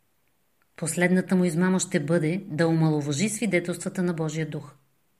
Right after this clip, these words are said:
Дето няма пророческо видение, людите се разюздават.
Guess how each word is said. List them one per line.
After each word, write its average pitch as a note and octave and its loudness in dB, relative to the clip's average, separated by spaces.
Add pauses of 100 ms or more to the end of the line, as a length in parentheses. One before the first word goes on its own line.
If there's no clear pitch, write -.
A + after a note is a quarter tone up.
(1160)
Дето G#3+ 2
няма G#3 6
пророческо G3 0
видение, F#3 2
людите F3 0
се G3+ 0
разюздават. D#3 -2